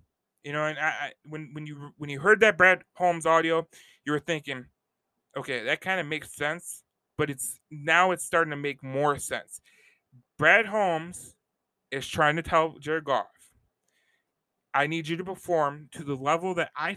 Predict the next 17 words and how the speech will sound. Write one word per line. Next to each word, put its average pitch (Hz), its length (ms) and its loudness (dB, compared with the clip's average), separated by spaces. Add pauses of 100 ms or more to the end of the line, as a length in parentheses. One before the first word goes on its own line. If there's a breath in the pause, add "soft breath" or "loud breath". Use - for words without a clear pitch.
(160)
thought 226 260 0
you 190 80 -16
could 202 160 -14
perform 202 520 -4
when 170 160 -6
I 160 160 -6 (320)
was 143 220 -6
in 160 120 -10
the 143 160 -4
room 208 540 0
in 156 120 -8
L 175 220 0
A 175 140 0
when 156 120 -6
I 139 80 -4
drafted 131 460 -8
you." - 140 -20